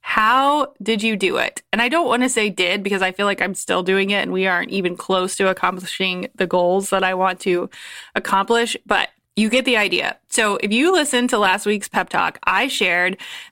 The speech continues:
that last year at this time, I did not have a website, as in I had only launched, I call it like a beta mini version of my course. I hadn't even thought about launching a planner. Like, it wasn't even on the vision board.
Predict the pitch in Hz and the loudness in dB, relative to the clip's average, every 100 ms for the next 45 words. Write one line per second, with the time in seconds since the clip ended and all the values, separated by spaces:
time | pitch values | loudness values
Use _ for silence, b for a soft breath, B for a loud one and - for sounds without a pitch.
0 | - 190 190 - - 208 220 214 - 196 | -2 2 2 0 0 2 4 2 0 2
1 | 180 180 185 226 - 180 175 170 185 175 | 2 2 2 0 0 0 0 -2 -4 -2
2 | 196 233 208 202 196 180 180 - - - | 2 2 2 0 2 2 0 -2 -2 -2
3 | - 214 208 233 196 - 233 254 214 220 | -4 -2 0 0 0 0 0 0 2 2
4 | 247 320 226 214 214 - - 208 277 240 | 4 4 4 2 0 -2 -2 0 2 2
5 | 220 208 190 170 165 214 233 226 220 202 | 4 2 0 -2 0 2 4 4 4 4
6 | 208 220 220 202 196 196 196 196 202 - | 4 4 2 2 2 2 2 0 2 0
7 | 185 185 180 180 170 185 - B B B | 0 -2 -2 0 2 0 -2 B B B
8 | B - 226 311 381 381 320 247 247 247 | B -2 2 2 2 2 2 4 2 4
9 | 202 196 - 202 196 190 185 202 180 175 | 2 2 2 0 0 -2 -2 -2 0 2
10 | 196 196 196 202 214 226 214 196 185 - | 2 2 2 0 2 2 2 2 0 -6
11 | _ _ _ _ - - - 208 220 214 | _ _ _ _ -8 -4 0 2 2 2
12 | 180 160 _ _ _ - 180 190 233 220 | 0 -4 _ _ _ -8 -4 0 2 2
13 | 196 170 170 175 208 | 0 2 2 4 2